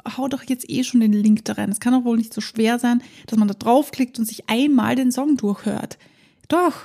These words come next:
genau das ist es. Die Leute wollen ihre Zeit nicht vergeuden. Sie denken sich, „Warum soll ich mir deinen Song anhören? Ich kenn dich nicht.“ Oder, „Pff,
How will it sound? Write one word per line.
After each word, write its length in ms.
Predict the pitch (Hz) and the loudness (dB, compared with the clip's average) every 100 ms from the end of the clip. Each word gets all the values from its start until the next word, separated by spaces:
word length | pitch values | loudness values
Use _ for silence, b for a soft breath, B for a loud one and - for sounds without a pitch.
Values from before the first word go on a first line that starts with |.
| - _ _ _ | -20 _ _ _
genau 280 | 240 220 262 | 2 4 4
das 180 | 262 254 | 2 0
ist 220 | 185 - | -4 -2
es. 340 | 190 196 - _ | -4 -6 -14 _
Die 60 | - | -4
Leute 360 | 214 - 220 233 | -2 0 0 2
wollen 160 | 240 | 2
ihre 180 | 247 247 | 2 0
Zeit 320 | - 214 262 | -2 -2 -2
nicht 120 | 311 | -4
vergeuden. 440 | - - 247 262 262 | -10 -4 0 2 0
Sie 140 | 254 | -2
denken 280 | 233 233 233 | -4 -2 -4
sich, 260 | 247 247 233 | -4 -6 -6
„Warum 240 | 220 220 | -2 0
soll 180 | 214 214 | 0 -2
ich 80 | 220 | 0
mir 100 | 220 | 0
deinen 200 | - 202 | -4 -6
Song 260 | - 208 | -4 -2
anhören? 300 | 226 214 208 | 0 2 0
Ich 120 | 214 | -2
kenn 220 | - 214 220 | -8 -6 -4
dich 140 | 220 | 0
nicht.“ 280 | 220 220 - B B B 214 | 0 0 -4 B B B -6
Oder, 400 | 226 214 208 202 B B - | -2 0 0 -2 B B -16
„Pff, 460 | 220 - - - | -16 -14 -20 -20